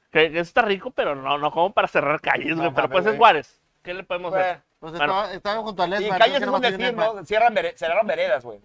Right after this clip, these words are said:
Speaker 1: Veredas, eran pozos petroleros, ¿no? Sí.
Speaker 2: <laughs> Otro de, otro de los pozos petroleros
Speaker 3: Entonces, ¿a
Speaker 2: esos.
Speaker 3: ti sí te funcionó la relación a distancia? ¿Te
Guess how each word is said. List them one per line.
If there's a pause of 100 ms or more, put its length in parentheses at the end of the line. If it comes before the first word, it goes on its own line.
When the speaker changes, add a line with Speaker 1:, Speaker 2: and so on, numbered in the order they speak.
(140)
Speaker 1:
Veredas,
eran
pozos
petroleros,
¿no?
Sí.
Speaker 2:
<laughs>
Otro
de,
otro
de
los
pozos
petroleros
Speaker 3:
Entonces,
¿a
Speaker 2:
esos.
Speaker 3:
ti
sí
te
funcionó
la
relación
a
distancia?
¿Te